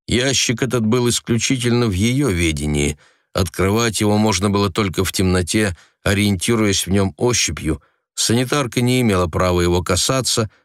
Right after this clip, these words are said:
врач сюда не заглядывал. Ей удалось потом благополучно вынести тетрадь на груди под джемпером.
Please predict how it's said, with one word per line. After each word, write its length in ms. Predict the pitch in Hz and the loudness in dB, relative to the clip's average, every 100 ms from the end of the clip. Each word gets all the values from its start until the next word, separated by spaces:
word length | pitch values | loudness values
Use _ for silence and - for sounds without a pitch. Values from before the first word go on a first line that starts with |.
| _ 87 | _ -2
врач 420 | 104 143 147 - | 0 0 0 -2
сюда 400 | - 107 101 110 | -2 0 0 2
не 140 | 107 | 0
заглядывал. 760 | 92 98 82 78 69 71 69 - _ _ _ _ _ _ _ | 0 -2 0 -2 -2 -2 -4 -4 _ _ _ _ _ _ _
Ей 200 | 90 107 | -2 0
удалось 420 | 104 101 104 107 | 0 0 0 0
потом 420 | - 98 110 107 95 | -2 -2 0 0 2
благополучно 800 | 101 98 95 107 110 104 - 101 | 0 0 0 0 0 0 0 0
вынести 560 | 107 101 95 - 95 | 2 2 0 -2 -2
тетрадь 460 | 90 95 98 101 80 | -4 -2 0 -2 0
на 120 | 95 | -2
груди 380 | 90 95 95 98 | 0 0 0 -2
под 220 | 82 95 | -2 -4
джемпером. 800 | 87 90 90 104 90 90 82 78 | -2 -2 0 0 0 0 -2 -2